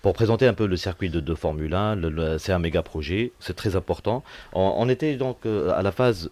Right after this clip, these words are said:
euh, indirecte. On parlait un peu des hôtels qui, qui sont aux environs, qui vont travailler, qui vont, qui vont avoir de, de l'occupation.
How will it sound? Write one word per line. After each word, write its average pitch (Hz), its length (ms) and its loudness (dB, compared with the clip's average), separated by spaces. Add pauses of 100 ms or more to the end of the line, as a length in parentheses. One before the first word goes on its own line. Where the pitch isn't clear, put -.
euh, 85 440 2
indirecte. 101 580 0
On 87 80 -6
parlait 92 200 -2
un 92 120 -4
peu 95 120 -4
des 82 180 -6
hôtels 87 220 -4
qui, 82 220 -6
qui 82 140 -8
sont 85 180 -2
aux 76 360 0
environs, 87 380 -2
qui 85 140 -10
vont 80 160 -8
travailler, 76 480 -8
qui 71 140 -12
vont, 67 380 -6
qui - 120 -10
vont 73 140 -2
avoir 73 280 0
de, 71 140 -6
de 65 140 -6
l'occupation. 71 600 -4